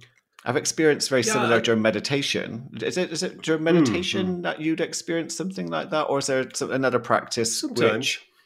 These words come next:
Speaker 2: Yeah, I mean, there, there are, there are obviously different varieties of awakening
Speaker 1: Mm.
Speaker 2: experiences or mystical experiences. And some, sometimes, uh, people who study these experiences make a distinction between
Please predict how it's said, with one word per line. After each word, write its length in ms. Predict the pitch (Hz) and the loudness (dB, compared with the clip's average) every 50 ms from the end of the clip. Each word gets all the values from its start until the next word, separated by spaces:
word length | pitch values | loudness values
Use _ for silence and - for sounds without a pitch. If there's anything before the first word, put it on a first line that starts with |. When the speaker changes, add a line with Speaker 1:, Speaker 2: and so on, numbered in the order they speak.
| _ _ _ | _ _ _
Speaker 2:
Yeah, 160 | 247 262 262 247 | 2 4 6 6
I 20 | |
mean, 280 | 240 240 220 170 180 180 | 6 6 4 4 4 2
there, 140 | 214 196 143 | 2 4 6
there 140 | 185 208 214 | 6 8 8
are, 100 | 196 202 - _ | 6 6 2 _
there 160 | 175 180 202 | -2 2 2
are 40 | 208 | 2
obviously 240 | 208 190 180 190 180 | 2 4 2 2 4
different 280 | - 180 - 170 135 | 4 2 2 0 0
varieties 600 | 131 143 151 151 156 156 156 151 - 143 127 117 107 | 2 2 4 4 4 2 2 0 0 -2 -2 0 2
of 220 | 120 113 110 107 - | 2 2 2 0 -4
awakening 640 | - 113 104 110 113 113 110 - 120 110 107 107 | -6 -2 0 2 2 2 0 -2 -4 -2 -2 -2
Speaker 1:
Mm. 80 | 104 98 | -2 -4
Speaker 2:
experiences 560 | 95 95 95 107 104 101 - - - 95 90 | -4 -6 -4 -2 -2 -2 -4 -6 -8 -6 -6
or 80 | 98 98 | -4 -4
mystical 360 | 101 98 - - - - 101 | -4 -6 -6 -8 -8 -8 -8
experiences. 640 | - - - - 98 95 95 - - 101 98 - - - - - - - _ _ _ _ _ _ - | -10 -8 -6 -4 -4 -4 -4 -4 -6 -6 -6 -6 -10 -14 -20 -20 -20 -20 _ _ _ _ _ _ 0
And 580 | 127 135 139 143 143 147 147 147 156 - - | 4 6 6 8 6 6 4 4 2 0 0
some, 200 | - - 233 226 | 2 2 2 2
sometimes, 960 | 190 - - 226 220 - 180 165 160 151 151 147 139 131 - - - - - - _ _ _ _ - | 4 6 6 6 6 6 4 4 6 6 6 4 4 4 2 0 0 -2 -8 -14 _ _ _ _ -4
uh, 320 | 123 127 123 123 123 120 120 120 - | -2 0 0 0 0 0 -2 -4 0
people 220 | - 160 135 120 | 2 2 4 4
who 80 | 123 110 | 2 2
study 640 | - - - 151 143 131 127 123 120 117 110 98 | 2 2 2 2 2 4 2 0 0 -2 -4 -4
these 180 | 101 110 104 98 | -4 -4 -2 -4
experiences 480 | 104 90 - 113 110 98 - 107 98 113 | -6 -4 -4 -4 -4 -4 -6 -4 -2 2
make 220 | 123 123 120 120 | 2 2 4 2
a 40 | 123 | 0
distinction 500 | 110 113 107 - 131 123 - - 110 104 | 0 0 0 0 0 0 0 -4 -4 -4
between 640 | 107 104 - - 110 107 107 107 104 104 104 104 | -4 -4 -4 -2 0 0 2 2 2 2 0 -2